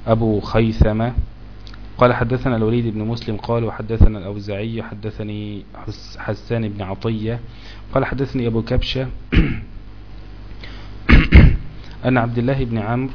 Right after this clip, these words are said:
حدثه أنه سمع رسول الله صلى الله عليه وسلم قال: بلغوا عني ولو آية، وحدثوا عن بني إسرائيل ولا حرج،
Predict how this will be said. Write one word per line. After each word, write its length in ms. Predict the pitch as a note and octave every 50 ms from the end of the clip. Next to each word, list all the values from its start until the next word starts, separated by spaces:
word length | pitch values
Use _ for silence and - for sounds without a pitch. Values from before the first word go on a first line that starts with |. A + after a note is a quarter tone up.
| - - - - -
حدثه 480 | - - A#2+ A2 A2 B2+ A#2+ - B2 A2
أنه 200 | A2 A2 A2 G#2+
سمع 360 | - - A#2+ A#2 A2+ G#2 G2+
رسول 340 | G#2 G#2 G2+ - - A2+ A2
الله 260 | G#2+ G#2+ A2+ A2+ A2+
صلى 200 | - - G#2 G#2
الله 200 | G#2 G#2+ A2+ G#2+
عليه 140 | G#2+ G#2+ G#2
وسلم 340 | G2 - - A2+ A2 G#2+ G2+ -
قال: 160 | - A#2+ A2+
بلغوا 460 | G#2 G#2+ G#2 G#2+ G#2+ A2 A2+ A2 G#2+ G2
عني 360 | G2+ A2 A2+ G#2+ G#2+ G#2+ G#2
ولو 260 | G#2 G#2+ G#2 F#2+ G#2+
آية، 200 | A2+ A#2 A#2 A#2+
وحدثوا 480 | A#2+ A#2 A#2 A2 G2 A2+ A2 - G#2+ G2
عن 120 | G#2 G#2
بني 200 | G#2+ G#2+ A2 G2+
إسرائيل 440 | G2+ - - G#2+ G#2+ G#2 A2 A2 A2
ولا 220 | G#2+ G#2+ G#2+ G2+
حرج، 340 | F#2 - G#2+ G#2 G#2+ A2+ A#2+